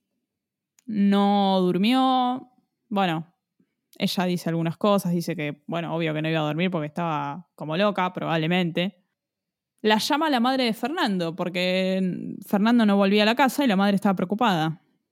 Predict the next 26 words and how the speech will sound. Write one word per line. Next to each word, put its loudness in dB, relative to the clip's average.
Y -4
le 0
dice, -2
"Che, -2
Nair, 2
¿lo 0
viste -2
a -2
Fernando? 0
¿Sabés -2
dónde 4
está?". 0
Y -6
ella -4
le -2
dice -4
que -2
no. -4
Finalmente -2
llega 0
la 0
policía -4
al -8
lugar -4
del -2
hecho -2